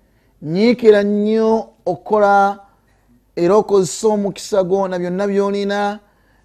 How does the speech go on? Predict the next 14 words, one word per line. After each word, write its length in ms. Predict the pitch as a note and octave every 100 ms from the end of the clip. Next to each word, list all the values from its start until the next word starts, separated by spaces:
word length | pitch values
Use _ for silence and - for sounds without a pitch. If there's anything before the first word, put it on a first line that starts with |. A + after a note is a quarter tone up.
| _ E3
mu 200 | E3+ F3
mbeera 380 | F#3 G3+ G3+
ttaano, 760 | G3 - F#3+ F#3 F3+ F#3 F#3 F#3 _ _ _ _
nga 100 | D#3
onaatuukibwako 1080 | F3+ F#3 F#3 - F#3 D3+ E3+ E3+ E3+ E3+ -
embeera 360 | - D#3 D#3 D3+
ttaano. 380 | - D3 C3 B2 - _ _ _ _ _ _
Ekisooka, 540 | - - E3+ D#3 D#3 B2+ - _ _ _ _ _ _ _ _
sihatuka 840 | - D#3+ - E3+ F#3 E3+ - C#3 A#2+ _ _ _ _ _ _ _ _ _ _
qabla 640 | - E3 D#3+ D#3 D3+ C#3 C#3 _ _ _
sakamika. 680 | - D#3+ D#3 B2 F#2 - - _ _ _ _ _ _ _ _ _ _ _ _
Kozesa 480 | E3 G#3 - - G#3
obulamu 340 | F#3 G3+ G#3
bw'olina. 640 | F#3+ G3+ G#3 G3+ G3+ D3+